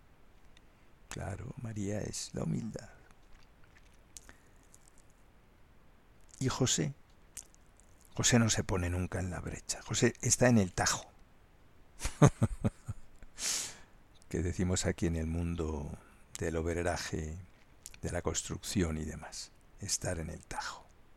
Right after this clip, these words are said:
es decir, trabajando, currando siempre, en el tajo. José está en el tajo y vive en el tajo. ¿Mm?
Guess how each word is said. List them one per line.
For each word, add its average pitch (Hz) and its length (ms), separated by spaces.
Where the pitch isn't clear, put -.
es 107 80
decir, 87 320
trabajando, - 680
currando 82 540
siempre, - 420
en 92 140
el 78 140
tajo. - 400
José - 240
está 87 260
en 85 80
el 80 160
tajo - 440
y 101 100
vive 87 300
en 82 100
el 82 140
tajo. - 380
¿Mm? 107 160